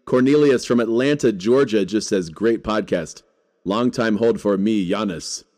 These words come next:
<laughs> I've been picking up Spider, Laurie Legend, and D-Book. And by the way, I love that he calls him Laurie Legend. Laurie Markin and Con-, Cornelius, so glad you are listening.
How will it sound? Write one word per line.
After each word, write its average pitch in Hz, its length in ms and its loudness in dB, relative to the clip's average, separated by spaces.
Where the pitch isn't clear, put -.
<laughs> - 280 -20
I've - 400 -2
been 110 160 0
picking 117 280 2
up 101 120 0
Spider, 131 520 2
Laurie 117 320 2
Legend, 113 440 2
and 92 320 -4
D-Book. 87 480 -4
And 90 120 -4
by 107 180 -2
the 104 100 0
way, 95 320 0
I 101 40 -2
love 104 260 0
that 101 120 0
he 101 120 -2
calls 95 360 -2
him 87 320 -4
Laurie 90 600 -2
Legend. 90 460 -4
Laurie 95 220 0
Markin 95 340 -4
and 87 120 -6
Con-, 101 200 -6
Cornelius, 120 600 0
so 151 280 2
glad 123 260 2
you 113 140 2
are 104 80 2
listening. 107 520 -2